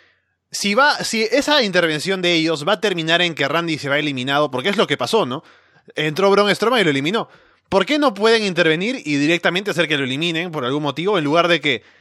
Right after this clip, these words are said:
solo por distraerse aplicando lunar que yo a Owens es que lo agarra Strowman, ¿no? Porque, o sea, solo, o sea, no hacen quedar bien a Owens y Sami que entran a intervenir.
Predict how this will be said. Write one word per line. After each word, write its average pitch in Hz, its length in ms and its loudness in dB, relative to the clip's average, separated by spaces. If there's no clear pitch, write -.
solo 214 300 2
por 185 140 -2
distraerse 185 420 0
aplicando 175 320 -2
lunar 196 240 0
que 196 140 -2
yo 202 180 2
a 208 60 2
Owens 247 300 0
es 175 100 -6
que 160 100 -4
lo 143 80 0
agarra 147 400 0
Strowman, 135 420 -2
¿no? 165 160 -4
Porque, 131 400 -4
o 135 100 -6
sea, 175 240 2
solo, 208 360 0
o 160 100 -6
sea, 208 100 -2
no 240 80 0
hacen 226 180 -2
quedar 214 260 2
bien 254 200 -4
a 202 220 2
Owens 226 320 2
y 180 80 -4
Sami 233 240 -2
que 185 120 0
entran 185 220 0
a 156 40 -2
intervenir. 147 520 -6